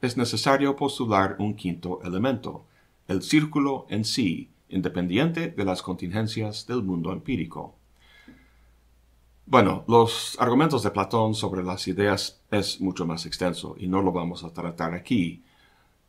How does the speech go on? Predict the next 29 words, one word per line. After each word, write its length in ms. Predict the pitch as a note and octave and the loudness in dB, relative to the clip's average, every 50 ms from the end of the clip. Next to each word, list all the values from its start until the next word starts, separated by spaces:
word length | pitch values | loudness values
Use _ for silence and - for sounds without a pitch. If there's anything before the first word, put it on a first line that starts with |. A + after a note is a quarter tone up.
| _ _ _ | _ _ _
Lo 120 | B2+ B2 B2+ | 2 2 2
interesante 540 | B2 D3+ D3 - - C4+ D#4 D#4 - D3+ | 4 4 2 4 4 4 2 2 0 0
para 220 | - - G2 G2 F#2+ | 0 0 0 0 0
nosotros 760 | G2 F#2+ - F#3+ F3 - B2 A#2 A#2 A2+ - - - - _ | 0 0 0 0 0 2 0 0 0 0 -4 -8 -12 -10 _
es 340 | - B2 A#2+ - - - _ - - | -4 -4 -4 -4 -8 -12 _ -16 -8
cómo 320 | - F3+ G3 G#3 G3+ G3+ G3+ | -2 0 2 2 2 0 0
todo 320 | - F3 D#3+ D#3+ C#3+ C3+ | 0 2 4 4 6 4
esto 300 | C3 - - C#3+ C#3 - | 4 2 0 -4 -4 -2
nos 160 | A2 G#2+ - - | -4 -4 -2 -2
ayuda 500 | G2+ G2+ A2 A#2+ B2 B2 A#2+ A2+ G2+ G2 | -2 0 2 2 2 2 2 0 -2 -2
a 40 | |
entender 560 | F#2+ F#2 - F#2+ F2+ F2+ F#2+ G2+ G#2 G2+ - - | -4 -4 -2 -4 -2 0 0 0 0 -2 -2 -4
lo 140 | - F#2+ F#2+ | -4 -4 -2
que 140 | - G2 F#2+ | -2 -2 0
dice 260 | A#2 B2 - D#3+ D#3 | 0 -2 -2 -2 -4
Platón 480 | D#3 C3 B2 - - G2+ G2+ G2 G2 | -4 -4 -4 -4 -4 -4 -4 -4 -4
sobre 260 | - - F#2 F#2+ F#2+ F#2+ | -4 -6 -4 -4 -4 -2
la 220 | F#2 G2 F#2+ - | -4 -4 -4 -6
escritura, 800 | - F#2 F2 - - - F#2 F2+ - C#3 C#3 A#2+ - - - - - _ _ _ _ _ _ _ _ _ _ _ | -8 -10 -10 -10 -8 -8 -10 -6 -2 -2 -2 0 -2 -4 -8 -12 -18 _ _ _ _ _ _ _ _ _ _ _
que 200 | - A#2+ G#2 A2+ | -2 0 2 4
él 260 | B2 C3 C#3 C#3 - - | 6 8 6 6 4 2
nunca 580 | A2 A2+ B2+ D#3+ F3+ F3 F3 E3+ E3 E3 D#3+ - | 2 4 4 4 4 4 2 -2 -4 -4 -4 -4
ha 100 | G#2 G#2 | -2 -2
escrito 480 | G#2 - - - B2 B2 A#2+ - C3 A#2 | -2 -4 -4 -4 -4 -4 -2 -2 -4 -6
sobre 300 | - - G2 G2 G2+ G2 | -4 -4 -4 -4 -4 -4
temas 540 | - G2+ F2+ F#2 F#2 F#2 F#2 - - - - | -2 -2 0 0 0 -2 -4 -10 -12 -12 -10
de 80 | F#2+ | -8
la 160 | F2+ F#2+ F#2+ - | -6 -4 -4 -2
filosofía, 720 | A2+ G2+ G#2 G#2 - B2 A#2 - - - G2 F#2+ - | -2 -2 -2 0 -2 -2 -2 -2 -4 -4 -4 -6 -8